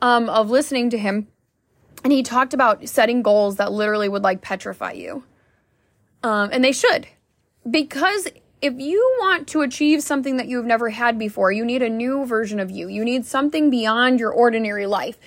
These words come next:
So if the goal is set for super big, that requires you to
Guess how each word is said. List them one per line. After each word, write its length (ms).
So 200
if 100
the 100
goal 380
is 140
set 320
for 120
super 720
big, 800
that 360
requires 800
you 340
to 720